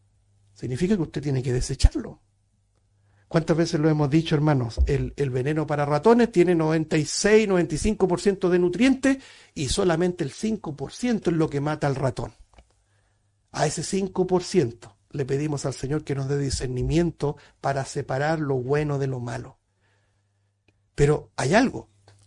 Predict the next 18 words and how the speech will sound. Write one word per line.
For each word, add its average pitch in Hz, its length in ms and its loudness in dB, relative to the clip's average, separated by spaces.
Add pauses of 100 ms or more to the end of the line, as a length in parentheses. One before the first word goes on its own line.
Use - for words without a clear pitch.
(500)
¿Queremos 151 400 -4
hacer 190 240 -2
la 196 100 4
voluntad 196 440 2
de 202 100 2
Dios? 247 420 -4 (280)
Esa 143 180 -4
es 185 60 0
la 208 100 2
pregunta 220 380 2
inicial. 220 500 0 (240)
Si - 180 0
queremos 202 440 6
hacer 214 200 8
la 214 120 8
voluntad 208 420 6
de 202 100 8
Dios, 302 460 4